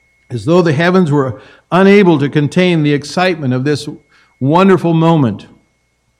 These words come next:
the entire sky seems to break forth and be filled with the manifestation of heavenly bodies praising and proclaiming the salvation of God.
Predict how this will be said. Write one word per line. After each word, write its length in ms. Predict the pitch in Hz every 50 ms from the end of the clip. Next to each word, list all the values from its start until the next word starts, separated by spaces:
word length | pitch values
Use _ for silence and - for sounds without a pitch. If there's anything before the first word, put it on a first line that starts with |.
| _ _ _ _ _ _ _ _ _ _ _ -
the 120 | 117 131
entire 440 | 139 139 131 135 139 147 147 143 135
sky 600 | - - - 160 151 143 131 120 113 107 101 104 - _ _ _ _ _ _
seems 320 | - - 147 143 135 127
to 80 | 135 120
break 260 | 107 143 147 143 -
forth 400 | - - - 160 151 143 135 -
and 180 | 139 123 117 113
be 120 | 120 117
filled 420 | 110 - - - 170 165 156 139 131
with 100 | 123 -
the 60 | 135
manifestation 800 | 131 143 151 151 151 131 131 123 - - 160 151 143 - - 127
of 120 | 113 -
heavenly 360 | - 160 170 156 156 143 139
bodies 480 | 127 117 139 143 147 147 139 127 110 -
praising 580 | - _ - 160 165 170 170 160 160 139 120 123
and 120 | 120 120
proclaiming 560 | - 123 110 - - 147 156 156 151 143 135
the 80 | 131 120
salvation 580 | - - 156 151 147 143 151 156 143 - 147
of 80 | 131 123
God. 380 | 123 135 156 185 165 117 -